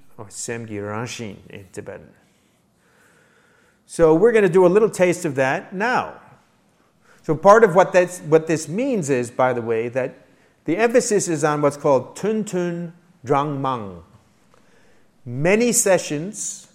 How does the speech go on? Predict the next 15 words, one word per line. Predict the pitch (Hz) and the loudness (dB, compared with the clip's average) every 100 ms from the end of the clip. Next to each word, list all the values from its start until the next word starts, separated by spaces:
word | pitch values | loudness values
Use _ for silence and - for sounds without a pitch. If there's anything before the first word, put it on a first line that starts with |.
| _ | _
short | _ - - 180 185 180 | _ -18 -2 0 0 -2
time. | - 147 101 - _ _ _ _ _ _ _ _ _ _ _ _ _ _ _ - - - _ _ _ _ _ _ _ _ _ _ | -8 -6 -6 -14 _ _ _ _ _ _ _ _ _ _ _ _ _ _ _ -20 -20 -20 _ _ _ _ _ _ _ _ _ _
Okay? | - 127 180 - - - - - - - _ _ _ | -8 -8 -8 -12 -16 -20 -20 -20 -20 -20 _ _ _
Many | 135 170 208 220 | -2 0 2 0
sessions, | - 175 170 170 160 - - _ _ | 2 0 0 -6 -8 -14 -20 _ _
short | - - 165 147 156 | -20 0 2 2 -2
time. | 156 123 | -6 -6
Now, | 123 156 | -2 2
a | 147 | 2
session | 143 - 247 262 - 151 147 202 202 - _ _ _ _ _ _ _ _ _ | 2 2 2 0 0 -2 -2 -6 -14 -18 _ _ _ _ _ _ _ _ _
does | 156 156 | 0 2
not | 156 196 220 | 2 4 4
have | 180 185 170 | 2 -2 -2
to | 160 | -6
be, | 139 160 147 131 120 117 - | -2 0 0 -2 -4 -10 -16